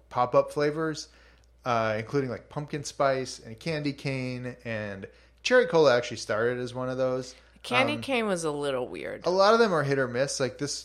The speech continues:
Speaker 1: this month is ginger ale, which I was very, very excited about because I love ginger ale. I love the Trader Joe's ginger lemon soda
Speaker 2: Yeah, that's
Speaker 1: water.
Speaker 2: amazing.
Speaker 1: This was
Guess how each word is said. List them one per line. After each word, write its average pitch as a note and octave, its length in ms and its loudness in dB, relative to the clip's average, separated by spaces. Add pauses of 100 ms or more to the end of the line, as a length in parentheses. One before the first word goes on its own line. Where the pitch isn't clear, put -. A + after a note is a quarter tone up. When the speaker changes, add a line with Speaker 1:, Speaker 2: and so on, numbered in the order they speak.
Speaker 1:
this D3 220 -2
month E3 400 -2
is A2+ 140 -6
ginger B2+ 440 -2
ale, E3 400 0
which B2 160 -6
I B2+ 100 4
was A2 120 0
very, C#3 440 6
very A#2 320 4
excited A2+ 420 -2
about C3 260 2
because G#2+ 240 -10
I G2+ 100 -6
love A2 420 -2
ginger B2+ 420 -4
ale. A#2+ 400 2 (580)
I G#2 300 -2
love A#2+ 520 2
the A#2 400 -2
Trader A#2+ 400 -4
Joe's A#2 420 0
ginger A#2+ 460 -6
lemon A#2 340 -6
soda A#2 400 2
Speaker 2:
Yeah, A#2 40 0
that's C#3+ 180 4
Speaker 1:
water. A2+ 320 2
Speaker 2:
amazing. A2 680 -8 (540)
Speaker 1:
This D3 500 -4
was D#3+ 200 -2